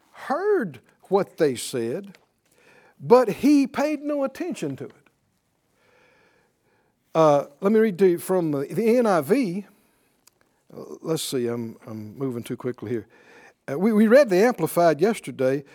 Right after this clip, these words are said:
The N C V, the New Century, it says, "Jesus paid no attention to what they said."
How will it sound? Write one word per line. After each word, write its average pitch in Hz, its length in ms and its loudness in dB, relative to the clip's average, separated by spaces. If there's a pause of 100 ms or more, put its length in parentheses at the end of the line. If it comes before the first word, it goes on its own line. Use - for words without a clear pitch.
(100)
The 240 280 0
N 277 140 0
C 311 320 -4
V, 110 400 -8
the 151 100 -4
New 233 180 -2
Century, 139 520 -6 (280)
it 220 160 2
says, 226 260 2
"Jesus 254 600 -4 (100)
paid 233 600 0
no 185 420 0
attention 156 720 -8 (560)
to 160 100 -2
what 156 280 -4
they 139 140 -4
said." - 420 -12